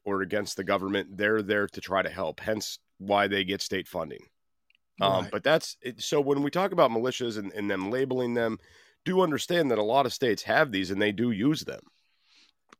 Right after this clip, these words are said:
Speaker 1: And a
Speaker 2: Correct,
Speaker 1: lot
Speaker 2: they
Speaker 1: more
Speaker 2: do.
Speaker 1: did used to have 'em.
Speaker 2: And there, there are state funded and non-state funded. There, there, this,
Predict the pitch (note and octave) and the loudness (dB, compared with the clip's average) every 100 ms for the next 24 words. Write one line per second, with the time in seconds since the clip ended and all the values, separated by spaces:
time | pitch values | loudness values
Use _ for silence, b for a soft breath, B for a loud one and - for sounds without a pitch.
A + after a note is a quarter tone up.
0 | _ A#2+ A#2 A2+ C#3 C3+ C#3 C#3 F3 D3+ | _ 4 6 6 6 6 4 6 4 4
1 | F#2 - D#2+ C#2 - - _ _ _ _ | -4 -4 -4 -6 -8 -20 _ _ _ _
2 | _ B B B B B B B D#3 E3+ | _ B B B B B B B -2 4
3 | F#3 F#3 D#3 F#3+ G3+ F3 - F3+ F3+ - | 6 6 8 8 10 8 4 2 2 0
4 | F#3+ F#3 C#3+ C3 D#3 E3+ - A#2+ A2 A#2 | 0 2 2 2 0 -2 -2 -6 -4 -8
5 | A2+ G#2+ D#3 F#3+ - B B - G#3 D#3 | -6 -2 2 2 0 B B 2 4 4
6 | F3 E3 G3+ - | -4 2 2 0